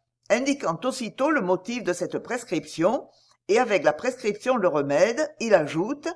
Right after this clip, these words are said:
Après avoir joui de leur union en Jésus-Christ, elles veulent se remarier et encourent la damnation en violant leur foi.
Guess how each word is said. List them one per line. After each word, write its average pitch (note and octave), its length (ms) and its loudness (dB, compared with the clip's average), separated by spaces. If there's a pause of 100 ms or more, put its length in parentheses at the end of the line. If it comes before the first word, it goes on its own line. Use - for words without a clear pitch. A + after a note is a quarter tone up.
(1080)
Après C4+ 380 2
avoir A3+ 240 6
joui F3+ 400 0
de C#4+ 80 4
leur F3+ 220 4
union A3+ 360 0
en D#3+ 140 0
Jésus-Christ, F3 760 0 (340)
elles F#3+ 180 8
veulent C4+ 300 4
se C4+ 140 -2
remarier F3+ 840 0
et F#3 160 8
encourent C4 400 4
la E3+ 140 6
damnation A#3 640 2
en G#3 100 2
violant G3 400 0
leur G3 200 0
foi. B2+ 500 -2